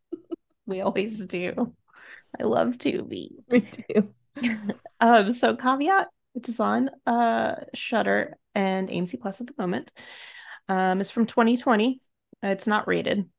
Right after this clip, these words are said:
Speaker 1: It's an hour and twenty-eight minutes long. It's not a long movie. Uh, the synopsis is a lone drifter, Isaac,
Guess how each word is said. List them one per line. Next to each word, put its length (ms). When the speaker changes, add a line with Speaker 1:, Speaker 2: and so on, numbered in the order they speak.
Speaker 1:
It's 120
an 220
hour 260
and 140
twenty-eight 340
minutes 320
long. 340
It's 100
not 140
a 60
long 260
movie. 400
Uh, 260
the 280
synopsis 720
is 540
a 80
lone 320
drifter, 520
Isaac, 520